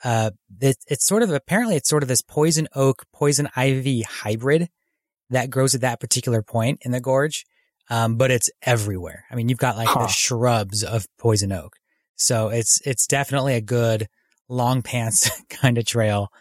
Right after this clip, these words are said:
Speaker 2: Yeah.
Speaker 1: And watch your step. I have seen a rattlesnake out there once.
Speaker 2: Really? Okay.
Speaker 1: Yeah.
Speaker 2: I do think the poison oak is prevalent at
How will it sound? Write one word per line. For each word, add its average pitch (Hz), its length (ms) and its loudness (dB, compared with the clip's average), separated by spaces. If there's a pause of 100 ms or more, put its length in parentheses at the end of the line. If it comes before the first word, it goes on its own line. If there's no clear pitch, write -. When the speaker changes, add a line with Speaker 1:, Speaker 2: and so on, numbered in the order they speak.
Speaker 2:
Yeah. 113 480 0 (160)
Speaker 1:
And 120 160 -2
watch 127 280 0
your 123 80 2
step. - 260 -2
I 117 80 -2
have 131 200 0
seen 143 140 2
a 127 60 2
rattlesnake 113 460 0
out 98 160 -4
there 92 140 -6
once. 90 500 -2
Speaker 2:
Really? 117 440 0 (300)
Okay. 147 160 -2
Speaker 1:
Yeah. 98 260 0 (580)
Speaker 2:
I 139 140 0
do 151 180 0
think 147 260 -2
the 135 80 -4
poison 123 400 0
oak 120 240 0
is 120 320 0
prevalent 117 640 0 (400)
at 104 560 0